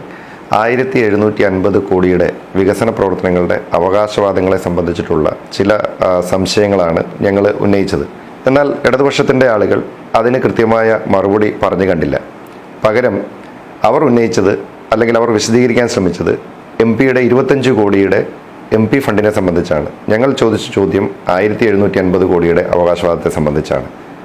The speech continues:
എൽ ഡി എഫിൻ്റെ ആളുകൾ അതിനും മറുപടി പറയാതെ തിരിച്ചു ചോദിച്ച ചോദ്യം ഞാൻ എം എൽ എ എന്ന നിലയിൽ ചെയ്ത പ്രവർത്തനങ്ങളെ സംബന്ധിച്ചും ശ്രീ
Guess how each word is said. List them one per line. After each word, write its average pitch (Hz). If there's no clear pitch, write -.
എൽ 120
ഡി 143
എഫിൻ്റെ 143
ആളുകൾ 123
അതിനും 139
മറുപടി 123
പറയാതെ 101
തിരിച്ചു 123
ചോദിച്ച 104
ചോദ്യം 90
ഞാൻ 127
എം 120
എൽ 135
എ -
എന്ന 127
നിലയിൽ 104
ചെയ്ത 104
പ്രവർത്തനങ്ങളെ 95
സംബന്ധിച്ചും 82
ശ്രീ 135